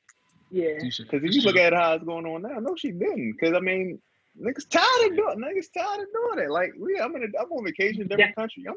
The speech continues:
Speaker 3: trying, like, chill. Like, why I gotta do this
Speaker 1: Yeah.
Speaker 3: shit right here? Like,
Speaker 1: Yeah,
Speaker 3: damn, I
Speaker 1: that's
Speaker 3: just
Speaker 1: a
Speaker 3: wanted
Speaker 1: simple
Speaker 3: to
Speaker 1: shit of
Speaker 3: fucking
Speaker 1: asking
Speaker 3: go.
Speaker 1: a time.
Speaker 3: Yeah,
Speaker 1: Like, if,
Speaker 3: like
Speaker 1: if I wasn't, if I wasn't here, why, how would I even be at this pool? If I wasn't, if I wasn't
Speaker 3: Yeah.
Speaker 1: staying here, why would I be in this pool?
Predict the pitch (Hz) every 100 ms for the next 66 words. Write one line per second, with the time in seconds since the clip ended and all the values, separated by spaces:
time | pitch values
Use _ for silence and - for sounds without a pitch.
0 | - 196 208 247 269 262 - 381 233 247
1 | 277 359 349 302 302 311 285 185 220 262
2 | 349 392 247 - _ _ 254 240 _ _
3 | _ _ - 143 285 320 190 202 202 185
4 | - 233 196 - 208 196 202 - 190 233
5 | 220 160 127 - - _ _ _ _ -
6 | 370 453 523 190 220 196 233 277 285 262
7 | - 214 240 214 294 262 247 277 185 160
8 | 156 190 233 233 220 254 240 233 214 208
9 | 214 185 - 190 135 117 _ 185 202 202
10 | 190 - 185 190 190 190 196 160 147 120
11 | _ _ _ 175 196 202 190 196 170 -
12 | 143